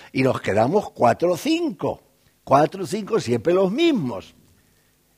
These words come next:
Es que no hay que evangelizar, no hay que salir. A algunos parece ser que eso no forma parte de la actividad de la iglesia. ¿Qué creéis? ¿Que a, a, a Rubén y a mí nos gusta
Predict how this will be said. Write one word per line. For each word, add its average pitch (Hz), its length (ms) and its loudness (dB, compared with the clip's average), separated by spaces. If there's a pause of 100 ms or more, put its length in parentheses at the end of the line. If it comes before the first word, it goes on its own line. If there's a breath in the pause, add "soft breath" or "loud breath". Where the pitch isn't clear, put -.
(120)
Es - 180 -8
que 277 140 0
no 302 160 0
hay 151 140 2
que 127 160 -2
evangelizar, 110 880 -2
no 110 100 -2
hay 113 140 2
que 147 180 -2
salir. 262 560 -2 (720)
A 82 120 -6
algunos 226 420 -2
parece 143 460 2
ser 226 240 0
que 175 80 -2
eso 214 220 -4 (160 soft breath)
no 147 180 4
forma 247 560 -2
parte 285 340 -2
de 190 100 4
la 127 120 4
actividad 117 640 0
de 214 100 -4
la 117 140 2
iglesia. 165 720 -4 (920)
¿Qué - 180 4
creéis? 113 360 0
¿Que - 140 -4
a, 98 60 2
a, 95 380 -4
a 107 180 0
Rubén 123 360 6
y 240 60 2
a 214 80 4
mí 220 220 0 (160 soft breath)
nos 180 260 6
gusta 135 800 4